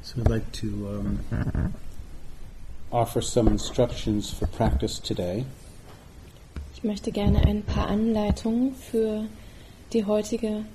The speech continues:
Speaker 2: Übung geben.
Speaker 1: We've been working with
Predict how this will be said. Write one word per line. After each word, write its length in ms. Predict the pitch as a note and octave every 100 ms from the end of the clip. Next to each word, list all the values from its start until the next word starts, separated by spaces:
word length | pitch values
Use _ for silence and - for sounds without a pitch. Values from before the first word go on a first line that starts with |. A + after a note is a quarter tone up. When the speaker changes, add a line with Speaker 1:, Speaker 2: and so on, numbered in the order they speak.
| -
Speaker 2:
Übung 560 | A3 G#3+ G3+ F#3+ G3 - - - -
geben. 520 | G3 F#3 F#3+ G3 G3+ - - - - - - - - - - - - - - - - - - - - - - -
Speaker 1:
We've 300 | C3 C#3 -
been 180 | C3 A#2+
working 460 | B2+ C#3 - C3+
with 140 | B2+